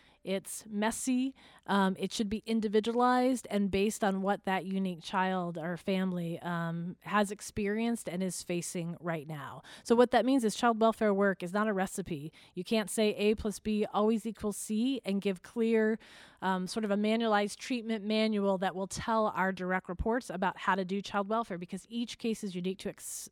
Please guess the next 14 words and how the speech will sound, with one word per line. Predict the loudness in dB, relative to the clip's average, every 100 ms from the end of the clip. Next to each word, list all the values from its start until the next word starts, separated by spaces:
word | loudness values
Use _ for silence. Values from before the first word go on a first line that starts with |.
| -14
to | -2 -2
itself, | -2 2 2 2 -6 -20 -20 -20 -2
um, | 2 2
and | 2
people | 0 2 2
need | 2 0
to | -2
be | -6
treated, | -6 -6 -6 -8 -8
um, | -4 -2 -2 -6
uh, | -10 -8 -6
uh, |
that | -2 -2 -2
way. | -2 -4 -8